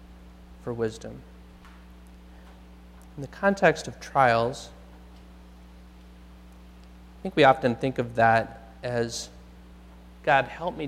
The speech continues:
to know what I should do in this situation." And I trust that God grants that kind of immediate request for guidance. But generally, when we speak of wisdom, we're talking about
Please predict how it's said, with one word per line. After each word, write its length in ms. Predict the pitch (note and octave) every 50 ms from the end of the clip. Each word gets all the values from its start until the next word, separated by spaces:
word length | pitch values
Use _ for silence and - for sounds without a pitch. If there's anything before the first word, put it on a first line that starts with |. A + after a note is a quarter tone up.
| C3+ -
to 140 | - - B2
know 280 | A#2 A#2 B2 B2 B2
what 160 | B2 B2 A#2+ A#2+
I 80 | A#2+
should 360 | A2+ - - A2+ A2 A2+ A2+
do 360 | A#2+ A#2 A2+ A2+ A2 A2+ A2+ A#2 - - - - - - -
in 120 | B2 A#2+ A#2
this 140 | A2 G#2+
situation." 680 | - - A#2+ A2 - - A#2 A2 G#2+ G2+ - - - C3 C3 B2+ - - - - - - - - - - - - - - - - - - - - - - - - - - - - - - - - - - - - - -
And 80 | D3+
I 40 | D3+
trust 340 | D3+ - F#3+ F3 E3+ - -
that 120 | D3+ - - - - - - C#3+
God 280 | - C#3 C3+ C3 C3 -
grants 340 | C#3 C3+ C3+ C#3 C#3 - -
that 260 | C#3+ C3 B2 - -
kind 260 | - D3+ D3 C3+ C3
of 100 | B2 B2+
immediate 520 | B2 B2+ C3+ C3+ C3 C3 B2+ G#2+ - - - - - - - - - - - - -
request 460 | - C3 - - - B2 A#2+ A2+ -
for 120 | - - B2
guidance. 600 | A#2 A2 A2+ A2 G#2+ G2 A2 C3+ C3 - - - - - - - - - - - - - - - - - - - - - - - - - - - - - - - - - - - - - - - -
But 280 | E3+ - - - -
generally, 380 | D3 F3 G3+ B3+ C#4 A#3 F3 D3
when 180 | C3+ C3+ C3
we 80 | B2+ C3
speak 420 | B2 - - - - G#3 G3+ -
of 260 | D#3 C3 B2 B2 A#2 B2
wisdom, 560 | C3 C3+ C3 A#2 A2+ - G#2+ G#2 A2 A2 A2 - - - - - - - - - - - - - - - - - - - - - - - - - - - - -
we're 60 | C#3+ C#3
talking 440 | - - - F#3 F#3+ F#3+ F#3 D#3+ C#3+
about 500 | B2+ B2 B2 A#2+ A2+ A2+ A#2 A2+ -